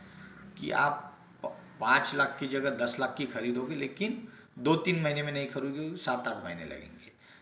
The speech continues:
Same case अगर आप job में increment expect करते हैं कि भाई मुझे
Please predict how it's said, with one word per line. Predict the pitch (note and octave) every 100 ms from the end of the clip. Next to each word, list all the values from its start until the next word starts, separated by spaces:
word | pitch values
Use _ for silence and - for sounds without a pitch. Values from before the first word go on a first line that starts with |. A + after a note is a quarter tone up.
| _
Same | - D#3 D#3
case | D3+ D3+ C#3+
अगर | C3 C3+
आप | B2+ A#2
job | A#2+ B2 B2+
में | C3+ C3 A2
increment | B2 B2 C3 C3 B2
expect | A2+ - - -
करते | G2+ G2+ -
हैं | A2 G2+ F2
कि | - A#2
भाई | A2+ A#2
मुझे | A2+ A2 B2+ B2+